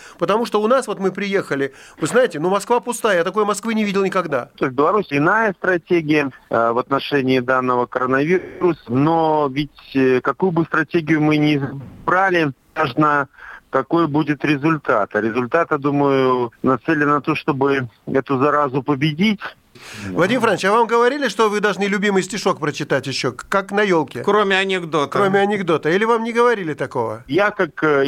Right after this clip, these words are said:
Speaker 2: известный белорусский националист, э,
Speaker 1: Так.
Speaker 2: могу прочитать вам стихотворение на белорусском языке.
Speaker 1: Почему нет?
Speaker 3: Так это и надо на белорусском.
Speaker 2: Говорят, что Пушкин — это русское все, а Евгений Онегин —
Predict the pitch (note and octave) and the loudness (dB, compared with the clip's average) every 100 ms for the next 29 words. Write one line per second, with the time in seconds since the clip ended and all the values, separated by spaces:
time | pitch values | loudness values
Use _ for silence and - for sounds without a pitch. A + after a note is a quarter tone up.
0 | C3+ D#3+ F#3+ - E3 D#3+ E3 E3+ E3 - | 0 0 0 0 0 2 2 2 -2 -2
1 | D#3+ D#3 E3 E3 F3 G#3 G#3 _ - C#3 | -2 0 0 0 2 0 -2 _ 0 2
2 | C3+ C#3+ D#3 F#3+ E3 - - E3+ - D#3+ | 2 0 -2 -2 -2 -4 0 0 2 -2
3 | C#3+ - - D#3 E3 D#3 C#3+ C#3 C3+ B2+ | -2 -6 -2 2 2 2 2 2 2 2
4 | C#3 D3 C#3 C#3+ C3+ C3 C#3 - F#2 D#2+ | 2 2 0 -2 0 2 -2 -2 -4 -4
5 | _ - F3+ F#3 A#3+ A3+ G#3+ G3 G3+ - | _ -4 -2 -2 -2 0 0 0 -2 -8
6 | _ - D3 D#3 D3+ D#3 D3+ D3 C3 D3+ | _ -6 -4 -2 -2 -2 -2 -2 0 0
7 | A3+ C4+ B3+ A3 A3 A3 G#3+ F#3+ - F#3 | 0 -2 -2 0 2 2 -2 -8 -10 -12
8 | D3 - _ - - A#2 B2+ B2+ - - | -12 -16 _ -20 -6 0 2 2 -2 -20
9 | - _ - A#2 A2 G#2+ G2+ - - - | -20 _ -2 2 2 2 -2 -14 -20 -4
10 | D3+ D#3 - B2 A#2 B2+ B2 A#2 - B2+ | -2 -2 0 0 2 0 -2 -4 -2 -2
11 | - G#3+ A3+ A#3+ _ _ - - - A2 | -2 0 0 0 _ _ -20 -20 -8 -2
12 | A2+ A#2+ B2 E3 C#3+ C3 E3 D3+ B2+ | 0 0 0 2 2 2 0 0 -4